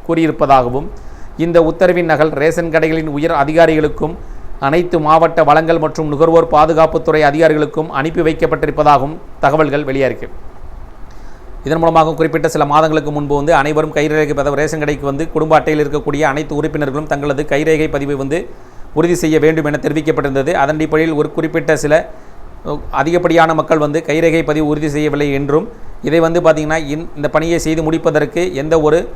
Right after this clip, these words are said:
அவசரமும் இன்றி பொதுமக்கள் தங்களது விருப்பத்தின் பேரில்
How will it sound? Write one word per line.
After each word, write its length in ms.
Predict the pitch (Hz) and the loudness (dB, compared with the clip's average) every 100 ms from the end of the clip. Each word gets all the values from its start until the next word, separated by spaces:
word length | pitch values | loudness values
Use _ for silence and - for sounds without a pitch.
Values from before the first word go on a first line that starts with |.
| - - - - - - | -10 -10 -12 -16 -16 -6
அவசரமும் 540 | 131 160 170 170 165 | 0 2 2 0 0
இன்றி 340 | 151 151 170 - - - | -2 -2 -4 -4 -6 0
பொதுமக்கள் 480 | 160 165 - 165 | 2 2 2 0
தங்களது 600 | 160 151 156 151 143 170 - - - - - - - - - | 0 0 2 2 0 -2 -4 -12 -12 -12 -10 -10 -12 -14 -6
விருப்பத்தின் 460 | 160 175 175 180 170 | -2 2 2 2 0
பேரில் 340 | 156 156 165 | 2 2 0